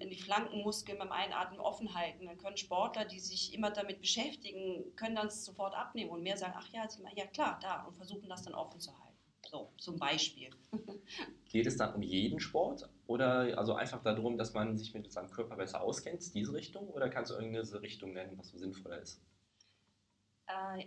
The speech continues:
Speaker 1: eigentlich geht jeder Sport, würde ich sagen, weil es das Körperbewusstsein halt fördert
Speaker 2: Mhm.
Speaker 1: und man hat halt mehr Sinn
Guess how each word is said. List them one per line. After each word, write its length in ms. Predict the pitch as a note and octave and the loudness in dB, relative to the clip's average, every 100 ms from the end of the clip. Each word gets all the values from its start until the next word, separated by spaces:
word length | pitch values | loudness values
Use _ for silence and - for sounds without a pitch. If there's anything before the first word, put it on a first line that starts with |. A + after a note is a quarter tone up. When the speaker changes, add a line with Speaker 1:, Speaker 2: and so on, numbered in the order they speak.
| - | -2
Speaker 1:
eigentlich 380 | F#3 B3 C#4+ | -2 -2 -4
geht 160 | - F3+ | -6 -10
jeder 220 | F3 F3 | -8 -6
Sport, 340 | F3+ - D#3+ D#3 | -6 -6 -8 -8
würde 120 | D#3 | -12
ich 80 | D3 | -8
sagen, 260 | D3+ C#3 C#3+ | -6 -6 -10
weil 160 | C#3 D3 | -10 -10
es 120 | D#3 | -10
das 220 | D#3+ - | -12 -14
Körperbewusstsein 880 | - F3 F3 F3 F3 D3+ - C#3+ C#3+ | -8 -8 -6 -10 -10 -12 -10 -10 -10
halt 200 | A#2+ - - - | -14 -14 -14 -8
fördert 480 | F3+ F3+ G3+ A3 - - | -4 -2 -2 -2 -8 -8
Speaker 2:
Mhm. 80 | A#2+ | -6
Speaker 1:
und 240 | - - | -6 -12
man 220 | C#3+ D3+ D#3 | -16 -16 -16
hat 160 | - | -14
halt 180 | E3+ E3 | -14 -14
mehr 400 | D#3+ D#3+ D#3 D#3+ - | -12 -6 -4 -6 -12
Sinn 320 | E3+ F#3+ G3 | -6 -4 -2